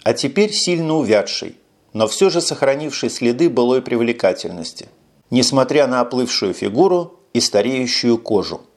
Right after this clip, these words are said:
Звали ее Анной Андреевной – и она сразу чем-то очень понравилась лейтенанту.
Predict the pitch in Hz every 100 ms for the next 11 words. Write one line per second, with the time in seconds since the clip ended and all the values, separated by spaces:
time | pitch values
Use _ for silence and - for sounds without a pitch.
0 | _ _ _ _ _ _ _ 92 110 180
1 | 196 196 185 180 180 175 - _ - 147
2 | 170 165 160 160 123 117 95 85 82 82
3 | _ _ _ _ _ 120 117 139 139 175
4 | 185 131 - 156 - - 143 156 135 139
5 | 151 165 131 101 - 110 - 113 101 82
6 | - -